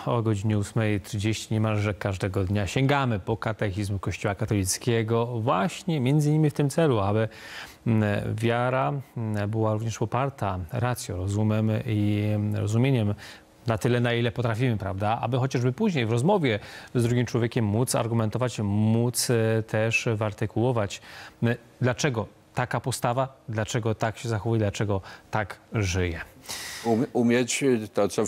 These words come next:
Speaker 2: czytamy w liście świętego Piotra. Umieć uzasadnić, obronić nadzieję, która w nas jest.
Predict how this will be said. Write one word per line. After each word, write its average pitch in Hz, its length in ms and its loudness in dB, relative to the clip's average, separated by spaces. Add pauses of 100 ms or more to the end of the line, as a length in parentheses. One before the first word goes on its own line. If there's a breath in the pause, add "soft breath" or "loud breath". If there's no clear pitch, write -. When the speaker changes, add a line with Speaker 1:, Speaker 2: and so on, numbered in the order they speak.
Speaker 2:
czytamy 104 420 2
w 98 60 -2
liście 104 340 2
świętego 92 480 0
Piotra. 98 420 0 (440 loud breath)
Umieć 120 560 2
uzasadnić, 113 880 2
obronić 113 720 0
nadzieję, 107 540 0
która 110 260 0
w 117 80 -10
nas 139 180 0
jest. - 600 -2